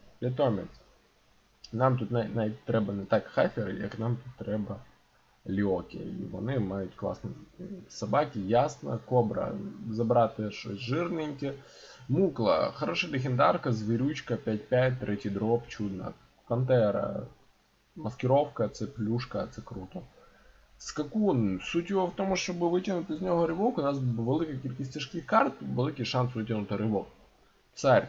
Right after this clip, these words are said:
Ну тут ясно, ісцелятор, хілка, мукла. Мукла треба викладати на найбільший стіл. Уже в лейті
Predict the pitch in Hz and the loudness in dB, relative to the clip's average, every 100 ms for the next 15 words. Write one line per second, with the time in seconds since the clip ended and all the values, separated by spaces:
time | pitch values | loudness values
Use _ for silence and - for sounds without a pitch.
0 | - 131 143 127 143 175 185 - 170 143 | 0 -4 -2 -2 2 4 4 0 -2 0
1 | 123 - 127 123 110 110 120 - 190 180 | 0 0 4 6 4 0 -4 -6 -2 -2
2 | 180 156 135 117 139 127 117 98 101 127 | 0 0 2 2 0 0 0 0 0 -2
3 | 127 135 117 117 123 123 117 113 - 104 | 0 2 2 2 2 4 2 0 -8 -6
4 | 120 120 120 113 117 127 139 123 113 - | 0 2 2 0 0 2 2 0 -2 -4
5 | 214 302 - - _ - - _ _ _ | -2 -2 -4 -20 _ -20 -20 _ _ _
6 | - - - _ _ 139 120 131 123 139 | -20 -20 -20 _ _ -2 2 4 4 4
7 | 185 214 208 135 | 4 2 2 2